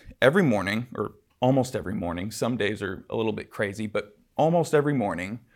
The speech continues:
for the past few years, I will make my breakfast,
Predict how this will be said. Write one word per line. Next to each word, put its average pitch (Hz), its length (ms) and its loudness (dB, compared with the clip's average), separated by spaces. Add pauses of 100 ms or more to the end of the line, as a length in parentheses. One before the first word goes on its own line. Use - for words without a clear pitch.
(220)
for 113 120 -2
the 104 80 -4
past 127 340 2
few 147 160 -2
years, 76 500 -4 (880)
I 110 220 6
will 107 380 6
make 101 240 -2
my 104 100 -4
breakfast, 143 720 -2